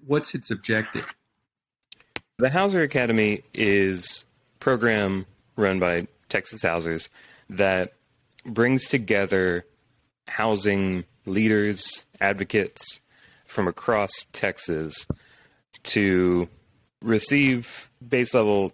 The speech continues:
Speaker 2: training to get a kind of a knowledge base to build on, and then more importantly, to bring them together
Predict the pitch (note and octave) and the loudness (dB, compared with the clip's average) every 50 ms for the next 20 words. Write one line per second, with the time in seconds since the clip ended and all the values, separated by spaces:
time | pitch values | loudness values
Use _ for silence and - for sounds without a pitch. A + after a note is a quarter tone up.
0 | _ - - - A#2+ A2 G#2+ G#2 G2+ G2+ G2 F#2+ F#2+ F2+ - F#2+ E2 E2 F2+ F2 | _ -6 -2 0 0 2 2 2 2 2 0 0 -2 -2 -2 -4 0 2 0 0
1 | - - F2+ E2+ E2 D#2+ - - - F#2 E2 D#2+ E2 F2 F2+ F2+ F#2 F#2 F2 E2 | 0 0 -2 -2 -2 -4 -6 -6 -6 -6 -4 -2 -2 0 0 2 2 0 0 -2
2 | - - F2 F2 - - F2 D#2 E2 E2 D#2+ E2 D#2+ E2 D#2+ D#2 - - - - | -2 -2 -2 -2 -2 -4 -4 -2 0 0 0 0 -2 -4 -6 -10 -14 -20 -20 -20
3 | - - - - - - G#2 G2+ G2+ G2+ G2+ G#2 G2+ G2+ G2 - A#2+ B2+ B2+ A2 | -20 -20 -20 -20 -6 -4 -2 -2 0 0 2 0 0 0 -4 -2 0 2 2 2
4 | G2+ G2 - G3 G3 D#3+ B2 G#2 F#2+ F#2 F2+ E2+ D#2 - - G2 D#2 - _ _ | 0 0 0 0 2 2 2 2 2 2 0 -2 -4 -6 -8 -8 -8 -10 _ _
5 | A2+ G#2+ G2+ F2 E2+ E2 E2+ E2 A#2 A#2 G2+ F2 E2+ D#2+ D#2 D2+ | 0 0 2 0 0 0 0 0 0 0 2 2 2 0 0 -4